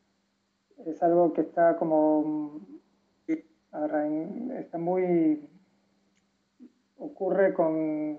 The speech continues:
con mucha frecuencia, eh, porque bueno, las historias de vida, las situaciones, es como un que retroalimenta la cuestión. Y el servicio penitenciario,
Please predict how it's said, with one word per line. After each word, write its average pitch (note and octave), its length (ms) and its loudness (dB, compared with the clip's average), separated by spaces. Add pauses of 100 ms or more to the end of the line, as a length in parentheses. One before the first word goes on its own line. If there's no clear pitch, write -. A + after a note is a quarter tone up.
con D#3 120 -6
mucha F3 240 -2
frecuencia, C#3+ 840 -4
eh, C#3 140 -6 (1000)
porque C#3+ 240 -14
bueno, D#3 240 -2
las C#3+ 180 -6
historias E3 480 -2
de D3 140 -4
vida, E3+ 360 2
las D3 180 -4
situaciones, D#3 760 -4
es E3+ 120 -4
como E3+ 360 -2 (920)
un F#3+ 180 -4
que D#3+ 320 0
retroalimenta D#3 640 0
la D3+ 140 0
cuestión. D3+ 400 -8 (400)
Y E3 60 -6
el D3+ 80 -2
servicio E3+ 380 -2
penitenciario, F3+ 720 0